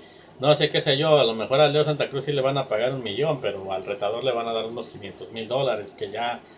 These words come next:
pa-, digamos, para un peleador de peso chico siempre esa cantidad, pues, es una cantidad buena, ¿no? Este, porque no es un Jesse Vargas que le pagan un millón por, este, pelear con un don nadie, ¿no? Pelear con un alguien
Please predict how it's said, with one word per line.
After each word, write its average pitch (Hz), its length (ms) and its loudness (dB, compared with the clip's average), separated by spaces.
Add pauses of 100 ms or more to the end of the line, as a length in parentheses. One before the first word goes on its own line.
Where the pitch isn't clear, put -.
(440)
pa-, 110 140 0
digamos, 135 360 2
para 127 200 4
un 151 100 -2
peleador 135 400 4
de 147 80 2
peso 143 300 2
chico 139 260 -2
siempre 127 460 0
esa 135 180 -4
cantidad, 107 440 -2
pues, 107 160 -6
es 104 120 -4
una 110 320 -8
cantidad 107 400 -6
buena, 120 340 -4
¿no? 156 200 -6 (600)
Este, 113 200 -2
porque 113 280 -4
no 120 120 2
es 123 100 0
un 120 160 -2
Jesse 123 260 2
Vargas 120 440 6
que 107 80 -2
le 101 100 -2
pagan 123 340 2
un 151 140 2
millón 113 280 0
por, 101 200 -2
este, 98 240 -8
pelear 110 300 -6
con 113 180 -8
un 117 140 -10
don 101 160 -6
nadie, 123 280 -2
¿no? 131 220 -4
Pelear 110 240 -6
con 110 160 -8
un 113 80 -6
alguien 117 300 -6